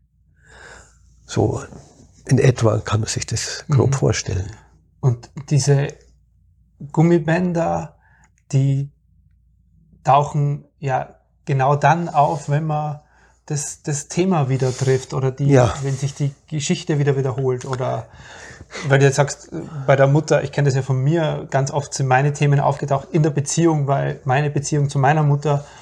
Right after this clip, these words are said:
Speaker 2: durch diesen frühen Tod einfach nicht,
Speaker 1: Hm.
Speaker 2: also da war ich, ha-, hatte ich ein Gummiband in mir.
Speaker 1: Ja.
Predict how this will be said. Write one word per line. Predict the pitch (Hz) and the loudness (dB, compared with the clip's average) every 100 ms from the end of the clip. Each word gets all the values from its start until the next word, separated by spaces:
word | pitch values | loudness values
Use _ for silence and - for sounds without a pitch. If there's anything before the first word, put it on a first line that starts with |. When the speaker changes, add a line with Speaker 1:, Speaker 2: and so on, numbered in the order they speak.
| - - | -20 -6
Speaker 2:
durch | 139 | -4
diesen | 143 135 | 0 -2
frühen | 139 139 131 | 0 0 2
Tod | 143 - | 2 2
einfach | 139 135 | 2 2
nicht, | 139 131 - - - _ _ _ - | 0 0 -6 -20 -20 _ _ _ -2
Speaker 1:
Hm. | 101 92 85 - | 0 2 -2 -8
Speaker 2:
also | - 143 | -4 -2
da | 135 131 | 0 2
war | 127 135 | 2 2
ich, | 151 - | -2 -2
ha-, | 143 - | -2 0
hatte | 151 147 | 0 -2
ich | 165 | -2
ein | 143 | -2
Gummiband | 139 131 123 123 123 | 0 0 0 -4 -6
in | - 123 | -6 -6
mir. | 123 123 | -2 0
Speaker 1:
Ja. | 85 | 0